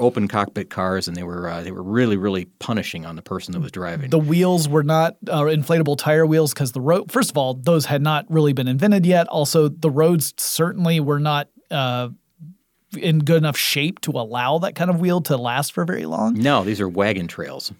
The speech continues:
Speaker 1: You
Speaker 2: Yeah,
Speaker 1: know,
Speaker 2: so
Speaker 1: uh,
Speaker 2: you're talking about, like, hard rubber wheels or sometimes, like, metal wheels
Speaker 1: Mm-hmm.
Speaker 2: on these things. You know, so you can imagine if you've ever been in a
Speaker 1: <laughs>
Speaker 2: bumpy car ride, that's not even coming close to what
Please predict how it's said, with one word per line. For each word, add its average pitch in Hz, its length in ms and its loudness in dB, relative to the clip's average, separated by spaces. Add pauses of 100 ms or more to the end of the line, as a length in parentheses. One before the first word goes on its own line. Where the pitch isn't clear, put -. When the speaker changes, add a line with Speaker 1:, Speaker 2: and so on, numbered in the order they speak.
(180)
Speaker 1:
You 202 80 4
Speaker 2:
Yeah, 180 180 2
Speaker 1:
know, 131 80 -10
Speaker 2:
so - 100 -2
Speaker 1:
uh, 180 40 4
Speaker 2:
you're 214 80 2
talking 302 180 0
about, 214 120 4
like, 156 140 0
hard 208 400 2
rubber 190 280 4
wheels 190 360 2
or 151 60 2
sometimes, 180 640 2
like, 165 260 -2
metal 151 720 2
wheels 135 680 -4
Speaker 1:
Mm-hmm. 80 120 -12 (240)
Speaker 2:
on 143 180 2
these 143 240 2
things. 123 340 -2
You 156 120 2
know, 151 260 2
so 180 160 2
you 180 360 2
can 208 140 4
imagine 175 560 4
if 147 140 -4
you've 170 100 4
ever 202 220 6
been 180 240 6
in 170 100 4
a 156 100 4
Speaker 1:
<laughs> 151 140 2
Speaker 2:
bumpy 180 420 4
car 196 320 2
ride, 135 380 2
that's 185 320 0
not 180 300 4
even 147 380 2
coming 139 280 0
close 190 460 0
to 147 80 -2
what 127 180 -2